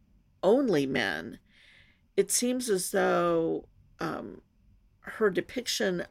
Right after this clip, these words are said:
of what's wrong with the mother and grandmother is, is different in kind from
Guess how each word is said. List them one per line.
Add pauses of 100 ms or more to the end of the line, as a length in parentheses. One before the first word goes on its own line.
of (220)
what's
wrong
with (560)
the
mother
and
grandmother (440)
is, (220)
is
different
in
kind
from